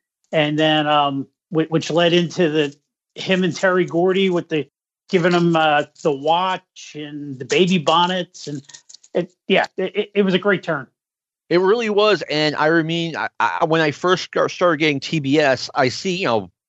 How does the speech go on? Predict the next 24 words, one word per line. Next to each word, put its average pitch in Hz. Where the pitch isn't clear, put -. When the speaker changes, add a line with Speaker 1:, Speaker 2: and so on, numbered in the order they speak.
Speaker 2:
Michael 147
Hayes 147
is 110
a 113
babyface, 104
and 131
I, 127
I 151
couldn't 151
believe 117
it. 98
I 92
was 110
stunned. 143
I 113
was 107
taken 147
aback. 110
I 117
thought 120
there 123
was 117
no 123
way 123